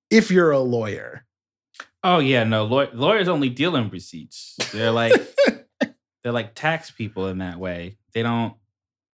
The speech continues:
Speaker 2: you know, like,
Speaker 1: Yeah.
Speaker 2: there's proof 'cause they have the burden. You know what I mean? <laughs>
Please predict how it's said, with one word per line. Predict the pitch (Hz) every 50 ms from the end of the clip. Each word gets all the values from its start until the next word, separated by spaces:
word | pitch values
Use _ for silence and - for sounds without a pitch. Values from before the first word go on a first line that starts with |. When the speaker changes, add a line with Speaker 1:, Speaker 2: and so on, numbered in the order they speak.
| _ _ _ _ _ _ _ _ _ _ -
Speaker 2:
you | 113 120
know, | 120 120 120 127 135 139
like, | 123 107 101 95 - _ _ _ -
Speaker 1:
Yeah. | 139 139 127 127
Speaker 2:
there's | 135 123
proof | 127 - - 170 151 107 - - - - _ _ _ _ - - - -
'cause | 131 135
they | 156 175
have | 185 185 160
the | 151 -
burden. | 170 175 165 107 98 95 - - _ _ -
You | 123 127
know | 139
what | 147 151
I |
mean? | 151 151 147 - 139 127 127 - _ _ - 247
<laughs> | 240 - - -